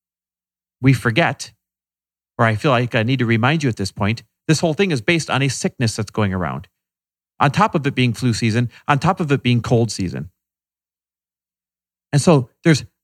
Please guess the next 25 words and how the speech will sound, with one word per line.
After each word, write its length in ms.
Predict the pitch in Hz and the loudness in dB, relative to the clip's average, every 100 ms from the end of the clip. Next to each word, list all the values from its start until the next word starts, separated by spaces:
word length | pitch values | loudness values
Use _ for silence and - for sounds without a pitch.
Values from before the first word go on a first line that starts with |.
| - | -4
massive 640 | 147 185 196 180 - 175 | -2 2 2 0 -2 -2
numbers 280 | 175 165 151 | 0 0 -2
of 80 | 151 | 0
people 480 | 165 156 127 101 _ _ _ _ _ - | -2 2 0 0 _ _ _ _ _ -2
that 160 | 135 - | -2 0
can't 160 | 196 | -2
work 160 | 175 170 | 0 -2
simply 300 | - 208 190 | -4 -2 -2
because 280 | 165 165 135 | 0 -2 0
they're 120 | 143 | -4
sick 260 | - - - | -2 -6 -2
and 100 | 143 | -2
their 160 | 131 - _ | -2 -4 _
company 520 | - 240 - 113 127 - _ _ - | -2 -2 0 -2 -2 -4 _ _ -12
doesn't 340 | 123 190 196 - | 0 0 0 -4
cover 260 | 220 196 | -2 0
those 180 | 143 127 | 2 2
lost 240 | 156 160 160 | 2 0 -2
wages. 540 | 196 214 - - - _ _ _ _ _ | -4 -4 -8 -12 -16 _ _ _ _ _
Or, 460 | - 208 120 175 - _ _ _ - | 6 6 6 0 -6 _ _ _ -2
like 180 | 120 117 | -2 2
many 260 | 135 156 | 2 2
of 80 | 123 | 2
you 100 | 120 | 2
listening, 460 | 135 175 107 98 | 2 -2 -4 -4